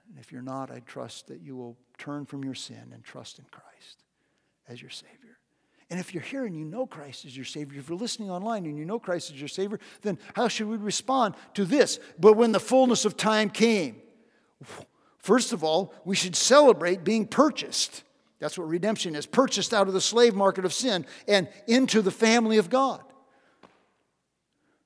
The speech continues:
We sang it because I requested it in the first service. "Redeemed, how I love to proclaim it. Redeemed by the blood of the Lamb. Redeemed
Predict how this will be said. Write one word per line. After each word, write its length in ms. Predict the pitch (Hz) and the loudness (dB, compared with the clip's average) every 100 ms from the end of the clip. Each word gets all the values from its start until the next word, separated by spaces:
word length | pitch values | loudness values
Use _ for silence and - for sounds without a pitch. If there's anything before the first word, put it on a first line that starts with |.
| _ _ | _ _
We 80 | 135 | -14
sang 240 | - 156 | -8 -6
it 100 | 143 - _ _ | -6 -10 _ _
because 260 | 127 147 123 | -12 -8 -4
I 120 | 151 | -2
requested 560 | 127 131 170 160 135 120 | -4 -6 -4 -4 -6 -10
it 140 | 147 | -10
in 120 | 143 | -12
the 60 | 127 | -12
first 260 | 151 127 | -10 -10
service. 380 | - 131 123 - | -8 -10 -10 -14
"Redeemed, 640 | 147 165 123 233 285 302 247 | -12 -10 -2 0 2 0 -2
how 200 | 175 180 | 0 2
I 80 | 165 | 2
love 280 | 180 214 - | 0 -2 -6
to 80 | |
proclaim 520 | 185 185 - 170 156 110 | -10 -10 -8 -8 -8 -10
it. 240 | - - _ _ _ _ _ _ | -20 -20 _ _ _ _ _ _
Redeemed 760 | 151 147 131 254 294 311 254 165 | -10 -8 2 4 6 4 0 0
by 240 | 180 180 | 2 2
the 140 | 165 | 0
blood 340 | 156 123 208 240 | -4 2 6 6
of 120 | 233 | 6
the 100 | 202 | 4
Lamb. 500 | 185 202 190 135 123 - _ _ _ _ _ _ _ _ _ _ _ | 2 0 -2 -6 -10 -20 _ _ _ _ _ _ _ _ _ _ _
Redeemed 920 | 160 190 156 269 349 359 349 294 160 | -6 -6 2 4 6 6 4 2 -4